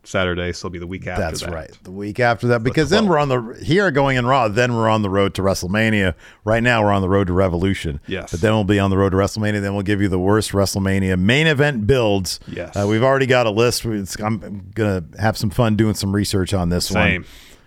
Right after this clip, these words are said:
Speaker 2: Yeah. Uh, but anyways, let us know in the comments below what you'd like to see fixed in A E W. How do you think you could improve the product? Uh, if you wanna drop your resume in terms of being a showrunner for A E W,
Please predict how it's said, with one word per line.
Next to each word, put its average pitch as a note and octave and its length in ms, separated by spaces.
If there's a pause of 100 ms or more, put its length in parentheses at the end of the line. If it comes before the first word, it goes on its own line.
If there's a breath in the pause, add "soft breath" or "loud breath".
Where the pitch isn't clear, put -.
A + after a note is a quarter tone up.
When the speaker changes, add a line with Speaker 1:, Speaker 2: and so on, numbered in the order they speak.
(120)
Speaker 2:
Yeah. G2+ 340 (160)
Uh, A#2 220
but C#3 180
anyways, A2 480
let D3 180
us D3 160
know D#3 160
in C#3 60
the A#2 60
comments D3+ 440
below C3+ 440 (260 soft breath)
what C#3 180
you'd C3+ 240
like D3 220
to C3+ 100
see D#3 240
fixed - 540
in C3+ 300
A C#3 180
E B2 320
W. D#3 580
How B2 180
do C#3 80
you C3+ 100
think D3 280
you C3+ 80
could A#2+ 140
improve C3 440
the A2 80
product? D#3 600 (340 loud breath)
Uh, A#2 240
if G#2+ 100
you C3 100
wanna C3+ 160
drop C3 280
your A#2 80
resume C3+ 480
in C3 80
terms A#2+ 260
of A2 60
being A2+ 200
a - 20
showrunner C3+ 680 (280 loud breath)
for B2 220
A B2 220
E A#2+ 60
W, B2 500